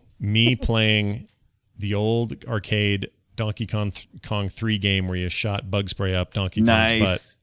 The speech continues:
Speaker 1: I'm gonna play that.
Speaker 2: Nice.
Speaker 1: Yeah.
Speaker 2: Very good.
Speaker 1: Looking forward
Speaker 2: So
Speaker 1: to
Speaker 2: was
Speaker 1: it.
Speaker 2: it, was that in some of the roms that you got sent from
Speaker 1: Somebody
Speaker 2: somebody?
Speaker 1: sent me
Speaker 2: Who knows?
Speaker 1: one. Um, it wasn't in the one you linked me. It was in
Speaker 2: I didn't link anything. I don't have any roms.
Speaker 1: Oh, you don't, I don't know anything about it. Um,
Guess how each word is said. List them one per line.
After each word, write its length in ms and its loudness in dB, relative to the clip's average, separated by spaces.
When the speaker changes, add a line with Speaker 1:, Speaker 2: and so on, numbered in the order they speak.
Speaker 1:
I'm 80 -4
gonna 120 -2
play 240 0
that. 260 0
Speaker 2:
Nice. 220 -12
Speaker 1:
Yeah. 160 -4
Speaker 2:
Very 240 0
good. 320 -2
Speaker 1:
Looking 180 -8
forward 200 -8
Speaker 2:
So 80 6
Speaker 1:
to 40 6
Speaker 2:
was 160 8
Speaker 1:
it. 40 4
Speaker 2:
it, 40 -8
was 160 6
that 160 6
in 180 2
some 220 2
of 80 2
the 280 4
roms 320 2
that 180 0
you 260 0
got 180 2
sent 340 0
from 60 -14
Speaker 1:
Somebody 380 2
Speaker 2:
somebody? 200 6
Speaker 1:
sent 200 2
me 100 0
Speaker 2:
Who 60 2
knows? 180 2
Speaker 1:
one. 160 -2
Um, 520 -2
it 80 -2
wasn't 260 2
in 80 0
the 100 4
one 380 0
you 140 2
linked 260 -2
me. 260 -4
It 80 -4
was 300 -2
in 160 0
Speaker 2:
I 120 6
didn't 220 4
link 160 2
anything. 320 2
I 40 2
don't 60 0
have 100 -2
any 100 -4
roms. 260 -2
Speaker 1:
Oh, 180 2
you 120 2
don't, 120 0
I 80 0
don't 80 2
know 60 2
anything 220 2
about 180 0
it. 440 -10
Um, 540 2